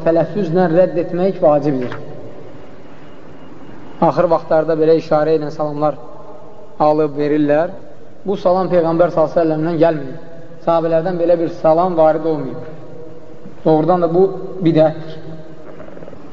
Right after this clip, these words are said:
Həmçinin Peyğəmbər sallallahu əleyhi və səlləm nəinki hərəkət etməyi, heç nəzərini də səcdədən başqa bir yerə salmazdı.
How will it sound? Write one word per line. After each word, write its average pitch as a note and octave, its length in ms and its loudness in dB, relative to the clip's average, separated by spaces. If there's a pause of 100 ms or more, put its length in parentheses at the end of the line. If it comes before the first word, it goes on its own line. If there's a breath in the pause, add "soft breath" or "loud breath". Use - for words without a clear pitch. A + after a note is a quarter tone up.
(2750 loud breath)
Həmçinin E3+ 380 0
Peyğəmbər D#3+ 400 2
sallallahu D#3 180 2
əleyhi - 40 -4
və E3 80 4
səlləm D#3 260 4 (640)
nəinki F3+ 340 2 (760)
hərəkət D3 440 4
etməyi, C#3 340 -6 (1080)
heç D#3+ 280 4 (1500)
nəzərini E3+ 560 2
də E3 120 4 (400)
səcdədən E3 560 2
başqa E3 280 4
bir D#3 160 2
yerə D#3 240 6
salmazdı. D3 460 0